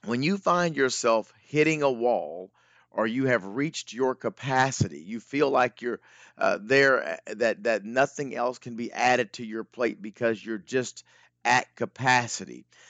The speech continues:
That's a time when your, your personal life is saying, "I need a, a pause. I need to take a, a break." Sometimes we have to stop and, and reset and refresh and refocus because we've just used up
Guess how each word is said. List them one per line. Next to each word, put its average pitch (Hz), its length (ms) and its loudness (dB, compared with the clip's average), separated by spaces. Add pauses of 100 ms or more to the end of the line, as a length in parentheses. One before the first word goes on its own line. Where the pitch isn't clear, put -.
(200)
That's 147 300 2
a 170 80 -4
time 131 560 0
when 120 240 -4
your, 131 260 0 (240)
your 123 400 2
personal 160 560 -2
life 117 280 0
is 110 100 -6
saying, 135 380 0 (100)
"I 113 340 0
need 117 560 -2 (200)
a, 104 160 -2
a - 80 0
pause. 151 560 -2
I 104 140 0
need 123 160 -2
to 110 60 -8
take 117 280 -2
a, 127 120 -2 (320)
a 113 120 0
break." 120 340 2
Sometimes 160 680 -2
we 139 120 -6
have 131 160 0
to 113 100 -14
stop 131 460 -2
and, 98 160 -8 (240)
and 110 200 -4
reset 139 520 2
and 101 160 -2 (280)
refresh 135 680 0
and 107 120 -6
refocus 127 760 -2 (300)
because 127 520 2
we've 113 320 -4
just 143 460 2
used 139 560 -8
up 127 240 2